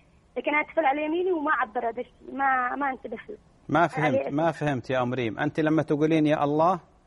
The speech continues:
Speaker 1: أيوة، أقول: "يا الله"، ما أذكر، أقول: "الله اسم الله محمد"، أقول: "يا الله"، ولا كذا لما أصلي. ويجي لي كان هذا أذكر، كان يجي لي الشيخ كذا كيف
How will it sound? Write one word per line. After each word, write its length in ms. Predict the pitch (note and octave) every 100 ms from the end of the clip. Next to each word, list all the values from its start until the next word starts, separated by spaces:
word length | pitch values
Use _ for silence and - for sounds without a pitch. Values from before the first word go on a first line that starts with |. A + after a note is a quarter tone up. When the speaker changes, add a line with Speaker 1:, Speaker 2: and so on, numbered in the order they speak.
| _ _ _ _ _ _ _ -
Speaker 1:
أيوة، 320 | D4+ F#4 C#4+
أقول: 180 | C#4+ D4
"يا 140 | -
الله"، 140 | C#4+
ما 160 | C#4+ D#4
أذكر، 260 | D#4 D#4 C#4+
أقول: 160 | C4+
"الله 260 | C#4 C#4 C4+
اسم 180 | C4+ C4+
الله 160 | C4+
محمد"، 340 | C4+ - C#4 C4+
أقول: 200 | B3+ C4
"يا 100 | C#4
الله"، 160 | C#4
ولا 160 | C4+ B3+
كذا 200 | C#4+ C4+
لما 260 | C4+ C4+
أصلي. 400 | C4 F#4+ F#4+ C4 - _ _ _ -
ويجي 240 | C#4 C#4+ F#4
لي 160 | F4+
كان 240 | F4 F4 E4
هذا 340 | D#4 D#4+ C#4+ D4 - - - D4
أذكر، 240 | - - E4 D4+ -
كان 180 | F4+
يجي 140 | F#4+ F#4+
لي 60 |
الشيخ 460 | F#4 - F#4+ - -
كذا 160 | C4+ C4
كيف 280 | C#4 C4